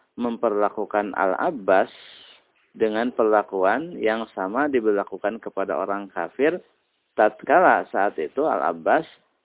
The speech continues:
berada di barisan kaum musyrikin memerangi Rasulullah shallallahu alaihi wasallam dan beralasan dengan terpaksa, dipaksa. Karena di sini Al-Abbas beralasan dengan terpa-, de-, dipaksa, maka Rasul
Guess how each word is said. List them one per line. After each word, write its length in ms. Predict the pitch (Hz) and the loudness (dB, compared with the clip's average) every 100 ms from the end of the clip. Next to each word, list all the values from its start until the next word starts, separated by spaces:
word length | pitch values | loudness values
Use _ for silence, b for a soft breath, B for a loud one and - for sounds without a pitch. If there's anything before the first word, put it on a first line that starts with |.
| _ | _
berada 480 | 113 104 85 95 117 | -4 0 -2 -2 -2
di 160 | 120 | -2
barisan 480 | 104 98 95 113 107 | -2 -2 -2 -6 -10
kaum 360 | - 98 98 95 | -4 -4 -4 -8
musyrikin 600 | - 92 85 - 131 151 | -10 -8 -8 -4 -4 -2
memerangi 560 | 117 104 92 87 95 | -6 -4 -4 -4 -4
Rasulullah 480 | 104 98 - 92 95 | -4 -6 -6 -6 -6
shallallahu 280 | - 95 92 | -4 -4 -2
alaihi 160 | 90 85 | -2 -4
wasallam 400 | 87 87 127 120 | -6 -6 -4 -2
dan 200 | 123 117 | -2 -2
beralasan 600 | 104 85 82 - 117 110 | -2 -2 -4 -6 -10 -8
dengan 360 | 98 113 185 - _ _ _ _ _ | -4 -4 -4 -12 _ _ _ _ _
terpaksa, 800 | 110 120 - - - 139 117 - - | -2 2 0 0 -6 -4 -2 -4 -8
dipaksa. 600 | 104 117 117 - 90 - _ _ _ _ _ _ _ _ _ _ | -4 -4 -6 -12 -14 -14 _ _ _ _ _ _ _ _ _ _
Karena 240 | 110 113 117 | -2 0 0
di 120 | 113 | 0
sini 240 | 120 120 | -2 -2
Al-Abbas 480 | 85 - 92 101 110 - | -2 0 -2 0 0 0
beralasan 480 | 92 95 104 117 107 | 0 2 0 0 -4
dengan 240 | 104 101 90 - | -4 -6 -8 -8
terpa-, 400 | 101 180 165 107 | -4 -2 -2 2
de-, 400 | 104 101 101 92 110 | 4 6 4 2 0
dipaksa, 480 | 107 175 - 117 | 2 0 0 -2
maka 240 | 104 87 139 | 0 0 4
Rasul 400 | 110 - 160 | 2 6 6